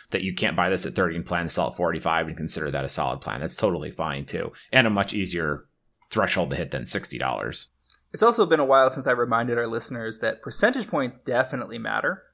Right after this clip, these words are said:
Speaker 2: but you also need to be comparing to your real hourly rate, which is a solid number, not a percentage, because you can have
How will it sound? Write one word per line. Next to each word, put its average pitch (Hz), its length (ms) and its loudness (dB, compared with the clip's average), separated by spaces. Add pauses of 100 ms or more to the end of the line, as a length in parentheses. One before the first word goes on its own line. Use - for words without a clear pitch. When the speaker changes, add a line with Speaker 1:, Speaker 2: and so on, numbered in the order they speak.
(1200)
Speaker 2:
but 127 340 2 (1000)
you 131 200 -6
also 185 500 2
need 160 200 -8
to 151 60 -6
be 143 120 -10
comparing 127 640 -2
to 123 260 -10
your 120 320 -6
real 123 560 -2
hourly 110 460 0
rate, - 480 -6 (400)
which 117 140 -10
is 113 120 -10
a - 200 -18 (120)
solid 139 560 2
number, - 320 -10
not 107 200 -4
a - 20 -8
percentage, - 600 -12 (480)
because 120 720 0 (100)
you 143 140 -10
can 156 140 -4
have 131 640 2